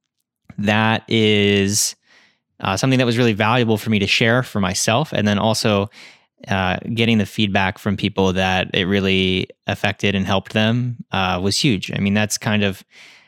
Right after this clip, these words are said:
I've been thankful to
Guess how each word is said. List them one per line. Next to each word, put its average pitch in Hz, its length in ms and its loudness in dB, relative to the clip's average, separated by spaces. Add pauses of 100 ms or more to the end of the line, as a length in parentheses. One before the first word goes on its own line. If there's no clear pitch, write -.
(280)
I've 104 580 -2
been 107 220 2
thankful 113 600 0
to 98 720 0